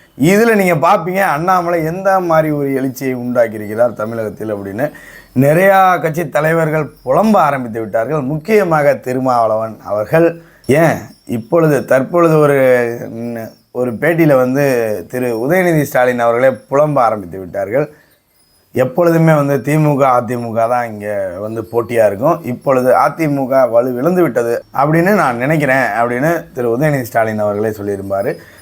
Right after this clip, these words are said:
என்ன அது அப்படின்னு பார்த்தீங்கன்னா, பாஜகவின் வளர்ச்சியை மறைமுகமாக சொல்லுகிறார்கள். பாஜக வளர்ந்தால் இவர்களுக்கு தான்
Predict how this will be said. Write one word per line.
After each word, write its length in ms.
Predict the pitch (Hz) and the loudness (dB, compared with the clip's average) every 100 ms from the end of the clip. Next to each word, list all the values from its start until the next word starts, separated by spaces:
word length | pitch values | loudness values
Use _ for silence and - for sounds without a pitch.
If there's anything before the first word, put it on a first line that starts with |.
| _ | _
என்ன 420 | - 120 147 190 | -2 2 4 4
அது 520 | 180 156 127 117 82 - _ _ | 4 2 0 -2 -4 -10 _ _
அப்படின்னு 300 | 110 117 120 117 | -8 -6 -4 -2
பார்த்தீங்கன்னா, 500 | 107 110 123 123 107 - _ _ _ 107 | -2 -2 0 0 -2 -8 _ _ _ -2
பாஜகவின் 960 | 120 165 202 180 185 165 160 156 151 139 | 2 4 2 2 2 2 2 2 0 -2
வளர்ச்சியை 720 | 131 160 175 - 151 160 175 | 0 0 -2 -8 -6 -2 -2
மறைமுகமாக 1000 | 139 120 139 202 185 156 139 127 117 113 - | -4 -2 0 2 2 0 0 0 -2 -4 -6
சொல்லுகிறார்கள். 640 | 104 107 98 90 92 135 - _ _ - | -8 -8 -8 -8 -8 -10 -12 _ _ -2
பாஜக 560 | 117 143 156 135 135 120 | 0 2 2 2 2 4
வளர்ந்தால் 600 | 139 160 165 180 170 - | 4 2 2 2 2 -2
இவர்களுக்கு 540 | 123 123 117 104 123 | -2 -2 -2 -6 -4
தான் 400 | 143 156 160 - | 0 0 -2 -10